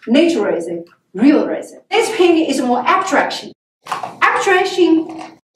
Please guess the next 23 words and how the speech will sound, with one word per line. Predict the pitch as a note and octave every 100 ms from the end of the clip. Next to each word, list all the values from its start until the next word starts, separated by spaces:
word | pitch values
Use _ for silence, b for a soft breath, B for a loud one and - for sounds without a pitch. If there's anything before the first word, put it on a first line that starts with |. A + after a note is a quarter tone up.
| -
So | -
you | D4+
can | D4+ C#4+
see, | C#4+ B3+ B3 - -
I | C#4+ F4+ F4+ F4+ -
did | D#4+ F4+
abstraction, | - F4 - F#4 - E4+ D#4+
still | - - F4+ G4
same | - D#4 D#4+
the | D#4 D#4+
painting. | F4 G4+ - G4 F4+ - _ _ _ _
I | C#4+
make | C#4+ D4 B3
the |
ball | - B3 A#3+ A3+ -
so | - A3+ B3+ A3+
big. | G#3 A#3 F#3 C3+ - -
Realistic | B3 C#4+ D4 A#4 A4+ F4+ -
painting | E4+ E4+ E4 -
is | B3
more | A3+ A#3 A#3 A#3 B3 - - _ _ - _ _
look | B3 C#4+
like | C#4+